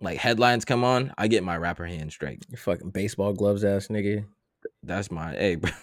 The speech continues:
Speaker 1: hey, bro, Drake, Drake with, like, a barely beard. He got, he got the beard that just now
Speaker 2: The,
Speaker 1: connected.
Speaker 2: the, the scragglies.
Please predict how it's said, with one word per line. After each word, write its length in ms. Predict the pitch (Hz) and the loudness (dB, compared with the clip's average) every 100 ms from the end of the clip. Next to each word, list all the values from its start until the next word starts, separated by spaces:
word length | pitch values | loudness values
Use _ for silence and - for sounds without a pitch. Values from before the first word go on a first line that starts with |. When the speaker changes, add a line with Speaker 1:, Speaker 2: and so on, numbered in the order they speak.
| - - | -20 -14
Speaker 1:
hey, 80 | - | -8
bro, 280 | - - 127 | -8 -2 -2
Drake, 440 | 95 98 120 156 - - - 123 | 0 4 6 6 2 -18 -8 0
Drake 400 | 113 147 214 208 | 10 12 12 12
with, 240 | 170 156 | 10 12
like, 180 | 135 110 | 10 8
a 100 | 98 | 4
barely 600 | 82 - 110 143 156 175 | 2 4 10 12 12 12
beard. 440 | 147 180 202 208 | 12 12 12 12
He 100 | - | 10
got, 240 | 175 151 139 | 12 12 12
he 100 | 170 | 12
got 180 | 185 156 | 10 10
the 80 | |
beard 280 | 117 139 160 | 8 12 12
that 220 | 131 104 | 10 4
just 320 | - 107 139 104 | 2 4 4 2
now 280 | 98 117 | 2 2
Speaker 2:
The, 60 | 135 | 2
Speaker 1:
connected. 500 | 135 147 156 170 165 | 2 2 4 2 0
Speaker 2:
the, 40 | 107 | -2
the 60 | |
scragglies. 880 | 98 - 98 101 104 117 120 117 - | -6 -6 -4 -2 0 2 2 0 -12